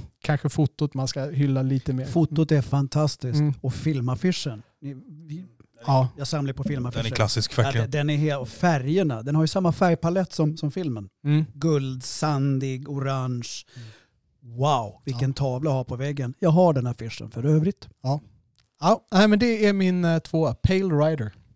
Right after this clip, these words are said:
Speaker 3: Och, eh, Robert, du har gjort, eh, jobbet åt mig här, för jag <laughs> har Pale Rider som tvåa.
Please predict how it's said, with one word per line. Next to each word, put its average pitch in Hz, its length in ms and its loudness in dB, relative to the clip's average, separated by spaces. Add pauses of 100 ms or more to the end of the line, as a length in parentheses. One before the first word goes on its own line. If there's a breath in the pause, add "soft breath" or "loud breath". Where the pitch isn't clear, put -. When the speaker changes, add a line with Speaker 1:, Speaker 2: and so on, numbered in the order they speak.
(840)
Speaker 3:
Och, - 440 -14
eh, 127 120 2
Robert, 131 320 6
du 127 80 2
har 135 120 6
gjort, 156 380 0
eh, 143 80 6
jobbet 147 340 4
åt 160 100 -4
mig 127 140 2
här, 117 100 4
för - 140 -2
jag 131 140 6
<laughs> - 20 8
har 160 340 4
Pale 151 420 8
Rider 147 240 6
som 151 140 6
tvåa. 127 440 4